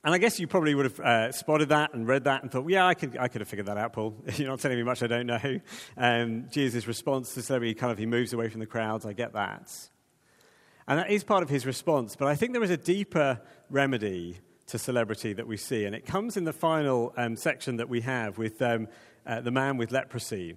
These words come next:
And there are some curiosities in that, um, that encounter that just help, I think, tease out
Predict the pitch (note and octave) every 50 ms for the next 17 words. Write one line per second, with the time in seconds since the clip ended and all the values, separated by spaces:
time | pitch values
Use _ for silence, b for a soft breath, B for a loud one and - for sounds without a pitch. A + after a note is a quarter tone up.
0 | - B B B B C#3+ D3+ D#3+ D3 C#3+ E3+ - - - G#3+ A3+ G#3+ G#3+ F#3+ -
1 | - - D#3 C3+ C3 C#3 C3+ C3 C3 C3+ - - D#3+ D3+ C3+ B2+ C3 C#3 C#3 C3
2 | C3 B2 A#2 - C3+ B2+ A#2+ - - A2+ G#2+ - - - E3+ E3 E3 - - E3
3 | D3 - C3+ B2+ B2+ B2 - - D3 C3+ A#2+ B2 B2+ A#2 A2 G2+ G2 G2 - -
4 | -